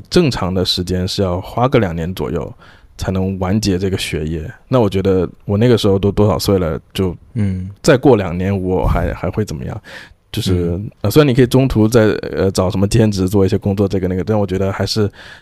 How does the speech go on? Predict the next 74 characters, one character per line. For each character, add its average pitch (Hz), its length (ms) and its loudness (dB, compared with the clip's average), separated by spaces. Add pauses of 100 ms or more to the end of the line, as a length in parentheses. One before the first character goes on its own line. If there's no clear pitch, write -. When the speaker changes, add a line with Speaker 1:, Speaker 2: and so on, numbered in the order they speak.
Speaker 1:
已 101 120 -2
经 110 240 2
就 120 80 2
是 117 140 2
走 104 160 2
向 110 160 2
社 123 160 4
会 107 200 4
了， 92 80 4
我 87 40 0
不 101 100 2
太 110 140 4
想 78 380 -4
再， 85 320 -2 (360)
呃， - 380 -6 (140)
走 82 180 0
学 - 220 0
业 104 100 4
的 95 100 2
那 95 80 0
条 - 120 -6
路。 - 60 2
Speaker 2:
回 101 60 4
不 101 120 2
去 98 180 -2
了。 76 140 -4 (460)
Speaker 1:
对， 80 120 -2 (320)
<laughs> 113 340 2
而 113 80 4
且 131 60 6
我 113 80 6
自 147 140 4
己 117 120 4
也 104 100 6
是 117 100 2
那 113 140 4
种， 98 260 2
怎 - 80 -4
么 - 80 -4
说， 101 160 0 (100)
practical 95 520 0
一 90 40 -2
点 80 140 -4
的 76 80 -6
人， 65 180 -10
Speaker 2:
嗯。 98 220 -2
Speaker 1:
我 95 60 -2
不 104 100 2
太 143 140 6
喜 113 100 -2
欢 104 240 0
就 104 100 -4
是 107 120 -2
天 107 160 0
天 107 120 0
说 104 380 0 (440)
academic 110 520 2
的 95 100 0
那 98 140 0
些 98 160 0
玩 90 220 -2
意 - 20 2
儿， 98 80 6
Speaker 2:
嗯， 98 80 4
Speaker 1:
就 92 60 2
是， 92 140 -4
Speaker 2:
嗯， 87 140 -4 (200)
嗯。 92 100 -4
Speaker 1:
呃， 90 200 -4
各 - 120 -2
种 98 200 -2
各 101 100 -2
样 98 120 -2
的 90 240 -6